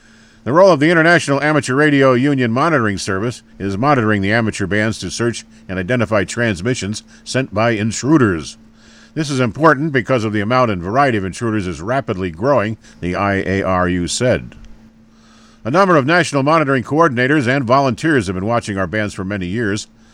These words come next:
but more needs to be done to raise the awareness of societies and countries where no national monitoring team exists.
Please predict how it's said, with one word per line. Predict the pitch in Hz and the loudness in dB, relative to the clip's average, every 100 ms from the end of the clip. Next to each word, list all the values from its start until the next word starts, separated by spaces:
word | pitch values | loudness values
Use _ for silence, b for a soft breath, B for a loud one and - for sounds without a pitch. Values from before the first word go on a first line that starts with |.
| b - | b -10
but | 82 | -2
more | 123 110 | 0 2
needs | 123 113 | 2 0
to | - | -2
be | 104 | 0
done | 117 127 120 | 2 4 2
to | 107 | 0
raise | 110 117 | 2 0
the | 92 | 0
awareness | 92 131 113 104 | 0 0 0 -2
of | 92 | -6
societies | - 85 123 127 92 101 - B B - | -8 -6 -2 0 0 -2 -6 B B -4
and | 117 113 | -4 -2
countries | - 151 101 110 - B B | 0 0 0 -2 -4 B B
where | 85 | -6
no | 98 104 | -2 0
national | 107 117 - 92 | 0 -2 -2 -2
monitoring | 107 117 95 95 | 0 0 0 -2
team | - 101 98 | -4 -4 -4
exists. | 85 85 123 - - - | -4 -4 -4 -4 -10 -16